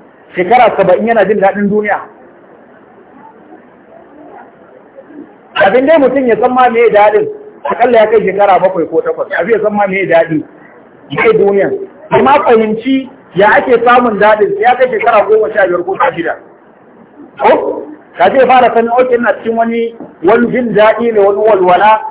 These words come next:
ko ba haka ba ne? Kafin ya kai wuce kai shekara sittin kuma, yana kallon daɗin ba dama ya ci.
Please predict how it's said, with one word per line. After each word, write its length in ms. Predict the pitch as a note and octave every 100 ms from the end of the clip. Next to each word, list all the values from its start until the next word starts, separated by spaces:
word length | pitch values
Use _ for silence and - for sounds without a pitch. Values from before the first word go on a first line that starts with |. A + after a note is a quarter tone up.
| - - - _ - -
ko 60 | C#4
ba 60 |
haka 260 | A#3+ A#3 G3+
ba 120 | G3+
ne? 100 | F#3+ - - - - _ _ -
Kafin 320 | G#3+ A#3 F4
ya 100 | C#4
kai 180 | C#4 D4
wuce 220 | D4 C#4
kai 240 | A#3+ C#4+ C#4
shekara 420 | A#3 C4 B3+ A3
sittin 280 | G3+ A3+ A#3
kuma, 320 | A#3 A3+ G#3+ - - - - -
yana 240 | F#3+ C#4 B3
kallon 280 | A#3+ B3+ B3+
daɗin 280 | B3+ C4 A#3+
ba 140 | G#3+
dama 220 | G#3 G3+ G3+
ya 80 | F3
ci. 160 | E3